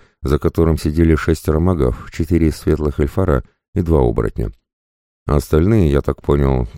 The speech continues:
те, что и составят костяк основной ударной группы, должны будут подойти чуть позже.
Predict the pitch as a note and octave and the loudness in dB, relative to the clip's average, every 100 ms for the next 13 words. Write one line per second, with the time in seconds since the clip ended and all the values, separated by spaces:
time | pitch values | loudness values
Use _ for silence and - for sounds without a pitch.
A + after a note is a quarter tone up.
0 | - D#2 C2+ - C#2 C2+ - D2 - C#2 | -2 0 0 0 0 0 0 -4 -2 -2
1 | A#1+ - C#2 - C#2 - - - C#2+ C#2+ | -2 -4 -4 -2 -4 -6 -10 -4 -2 0
2 | C2+ C2 C#2 C#2 C#2 G2+ - A1+ - _ | 0 0 0 -2 -2 -2 -2 -4 -6 _
3 | _ _ - C2+ C#2+ D#2+ G2 A#2+ C3 B2+ | _ _ -6 0 2 2 2 2 2 0
4 | A2+ G2+ F2+ G#2+ A2 A2+ - B1 A1+ A#1+ | 2 2 0 -2 -4 -4 -2 -4 -2 -6